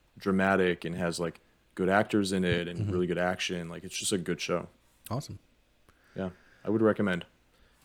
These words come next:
Speaker 1: Would recommend.
Speaker 2: Clay stamp of approval.
Speaker 1: Mm-hmm.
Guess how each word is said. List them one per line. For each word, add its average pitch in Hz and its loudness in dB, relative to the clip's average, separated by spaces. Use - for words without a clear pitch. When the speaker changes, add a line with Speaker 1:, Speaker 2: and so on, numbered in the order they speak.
Speaker 1:
Would 95 -4
recommend. 90 -4
Speaker 2:
Clay 117 4
stamp 104 0
of 92 -2
approval. 82 -8
Speaker 1:
Mm-hmm. 95 -6